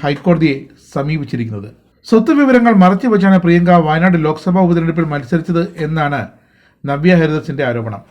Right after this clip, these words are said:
തെരഞ്ഞെടുപ്പ് റദ്ദാക്കണമെന്നാണ് നവ്യ ഹരിദാസ് ഹൈക്കോടതിയിൽ ആവശ്യപ്പെട്ടിരിക്കുന്നത്. വയനാട്ടിൽ മത്സരിക്കാൻ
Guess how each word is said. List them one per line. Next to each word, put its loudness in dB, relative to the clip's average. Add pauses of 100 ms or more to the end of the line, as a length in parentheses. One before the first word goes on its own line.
(120)
തെരഞ്ഞെടുപ്പ് 4 (100)
റദ്ദാക്കണമെന്നാണ് 2 (420)
നവ്യ 2
ഹരിദാസ് -2 (180)
ഹൈക്കോടതിയിൽ -4
ആവശ്യപ്പെട്ടിരിക്കുന്നത്. -10 (240)
വയനാട്ടിൽ 2
മത്സരിക്കാൻ 0